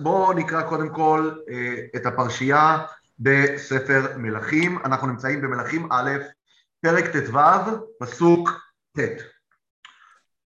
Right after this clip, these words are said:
"ובשנת עשרים לירבעם מלך ישראל, מלך עשה מלך יהודה. וארבעים ואחת שנה מלך בירושלים, ושם אמו מעכה בת אבישלום."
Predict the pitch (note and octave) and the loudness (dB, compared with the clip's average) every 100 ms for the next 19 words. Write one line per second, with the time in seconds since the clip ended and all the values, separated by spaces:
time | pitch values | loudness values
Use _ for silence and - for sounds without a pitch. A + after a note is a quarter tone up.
0 | _ _ E3+ F3 - A#3 A#3+ - - F3 | _ _ -6 -6 0 0 2 -2 -2 -2
1 | G#3 G3 E3 C3+ C3 C#3+ E3+ D#3+ D3+ D3+ | 0 2 0 0 -2 2 2 2 -2 -2
2 | A#2 - A#2 B2 D3 F3 D#3 B2+ C3+ E3+ | -6 -10 -8 -2 0 0 0 0 4 2
3 | - - A#2+ - - D#3+ E3 F3 - A2+ | 2 -6 -10 -14 0 4 4 2 -6 -8
4 | B2 B2+ A#2+ - A2+ G#2+ G#2 G2+ E2+ - | -4 -4 -6 -8 -10 -8 -6 -6 -8 -14
5 | _ _ _ _ - - - C3+ D#3 D#3 | _ _ _ _ -20 -10 -2 2 4 6
6 | G3+ A3 G3+ E3+ G#3 G3 - D#3 C#3+ C3+ | 6 6 4 4 4 2 2 4 4 4
7 | B2+ A#2+ G#2 A#2 A2 A2 A2+ A#2+ C#3 E3+ | 4 2 0 -6 -6 -6 -4 0 2 2
8 | G3+ G3 _ _ _ A2+ - E3 E3+ E3+ | -2 -4 _ _ _ -4 0 2 2 0
9 | F3+ G3 A3+ G3+ G3 G3 - _ C3+ C#3+ | -2 2 4 4 2 -2 -10 _ -8 -4
10 | C#3 - F#3+ F3 F3 - - E3 F3+ - | -4 0 4 4 4 0 0 0 2 -4
11 | B2 C3+ C#3 A#2+ G2+ F#2+ | -6 -6 -6 -6 -6 -10